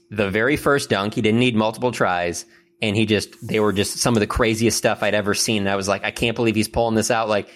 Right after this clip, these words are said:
how is he gonna top this?" And then he topped it. And then, "How is he gonna top this?" And then he tops it again. It was that one where obviously he won. He put his arm in the rim and, and held himself up there at the end. Uh, that's the only time. But every other slam dunk competition that I've watched, I a hundred percent agree with you.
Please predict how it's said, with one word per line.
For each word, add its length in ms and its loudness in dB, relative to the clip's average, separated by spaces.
how 140 -2
is 80 0
he 40 4
gonna 140 2
top 300 -6
this?" 200 2
And 140 2
then 80 4
he 80 2
topped 300 -2
it. 160 -14
And 100 0
then, 80 4
"How 100 0
is 60 -4
he 60 -2
gonna 100 0
top 180 0
this?" 160 0
And 80 -2
then 60 2
he 80 0
tops 260 -2
it 60 4
again. 220 0
It 40 0
was 100 2
that 120 2
one 140 2
where 80 2
obviously 260 -2
he 80 0
won. 240 0
He 80 -6
put 140 0
his 160 -2
arm 240 2
in 80 0
the 80 0
rim 320 0
and, 160 -4
and 160 -2
held 220 2
himself 340 0
up 140 -2
there 140 2
at 120 -2
the 120 0
end. 320 -4
Uh, 400 0
that's 200 0
the 60 0
only 260 4
time. 340 0
But 160 -6
every 300 4
other 240 4
slam 260 2
dunk 160 0
competition 520 -2
that 100 0
I've 100 -4
watched, 340 -4
I 200 -4
a 80 -6
hundred 220 -2
percent 260 -4
agree 180 -6
with 140 -12
you. 100 -14